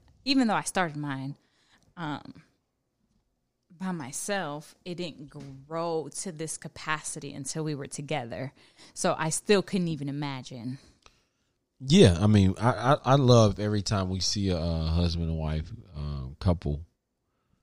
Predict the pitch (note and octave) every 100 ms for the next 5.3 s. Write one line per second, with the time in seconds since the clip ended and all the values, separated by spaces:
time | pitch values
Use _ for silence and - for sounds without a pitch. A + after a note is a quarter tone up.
0 | _ _ _ _ _ _ _ - D#2+ D2+
1 | E2 F2 E2+ E2 D#2+ E2 D#2+ D#2+ C#2+ D2
2 | A3 B3 B3+ F#3+ D3 F2 G2+ F2+ F2+ D#2+
3 | D2 D#2 D#2 C#2+ D#2 E2 D2 - - C#3+
4 | E3 - D#2 D#2 E2 F2+ D#2 D2 C#2 -
5 | C#2+ C2+ C2